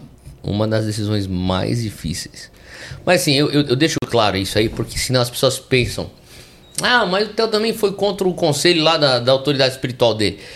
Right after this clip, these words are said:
Ca-, assim, eu vejo assim, eu, eu entrei num processo com ele que era, ele falou, "Vai lá e ora." Eu comecei a orar. O Senhor começou a mudar algumas coisas. Falou assim, "Ó, você tem que voltar ao Brasil." Eu falei, "Não, não é possível."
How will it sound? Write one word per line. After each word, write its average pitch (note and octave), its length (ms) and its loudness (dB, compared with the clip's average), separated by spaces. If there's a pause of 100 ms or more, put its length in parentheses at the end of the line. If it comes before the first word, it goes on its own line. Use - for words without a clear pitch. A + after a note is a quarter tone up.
(320)
Ca-, - 160 0 (140)
assim, G#2+ 380 0 (1400)
eu B2+ 160 2
vejo C#3+ 240 2
assim, A#2 280 0
eu, G#2+ 220 2
eu A2 240 0
entrei G#2+ 320 0
num C3 140 2
processo G2 600 0
com F2 180 -4
ele F#2 200 0
que - 260 -2
era, F#2 360 0 (840)
ele F#2 160 0
falou, E2+ 280 -4
"Vai G2 160 0
lá C3+ 140 4
e A#2+ 80 2
ora." E2+ 320 0 (380)
Eu F#2 120 -2
comecei G2+ 340 -2
a G#2 60 0
orar. - 240 -6 (100)
O - 60 -8
Senhor F#2 220 -6
começou G2 340 -4
a F#2 40 -4
mudar G2+ 840 -2
algumas F2 380 -6
coisas. - 220 -12
Falou - 80 -14
assim, - 100 -8
"Ó, - 40 -6
você - 160 -8
tem - 160 -8
que F#2+ 80 -10
voltar F2+ 180 -4
ao G2 60 -2
Brasil." F#2+ 340 -4
Eu - 560 -20
falei, B2+ 160 0
"Não, F#2+ 120 0
não F2 80 -4
é - 40 -6
possível." - 460 -8